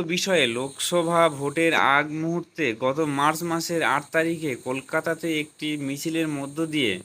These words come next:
ধর্মতলায় রানী রাসমণি রোডে শান্তিপূর্ণ অবস্থান বিক্ষোভের মধ্য দিয়ে মাননীয় মুখ্যমন্ত্রী মহাশয়কে পুনরায় স্মারকলিপি প্রদান করা হয়েছিল, কিন্তু তা সত্ত্বেও মাননীয় মুখ্যমন্ত্রী ম্যানেজিং কমিটির অস্থায়ী পার্ট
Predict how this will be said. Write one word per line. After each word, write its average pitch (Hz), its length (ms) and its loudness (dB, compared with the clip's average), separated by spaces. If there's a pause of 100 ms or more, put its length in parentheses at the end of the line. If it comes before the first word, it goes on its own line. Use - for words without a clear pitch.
(380)
ধর্মতলায় 147 720 2
রানী 127 280 2
রাসমণি 160 560 0
রোডে 160 300 0
শান্তিপূর্ণ 151 680 -6 (140)
অবস্থান 147 380 -6
বিক্ষোভের 151 580 -4
মধ্য 147 360 -6
দিয়ে 139 260 0 (520)
মাননীয় 139 480 0
মুখ্যমন্ত্রী 156 680 -4
মহাশয়কে 151 580 -4
পুনরায় 156 480 0
স্মারকলিপি 147 520 -4
প্রদান 135 320 -6
করা 151 240 -4
হয়েছিল, 156 420 -4 (680)
কিন্তু 160 280 -2 (200)
তা 135 200 2
সত্ত্বেও 143 580 -6
মাননীয় 139 540 -4
মুখ্যমন্ত্রী 147 680 -8
ম্যানেজিং 127 460 -6
কমিটির 143 460 -8
অস্থায়ী 131 460 -6 (580)
পার্ট 123 180 -4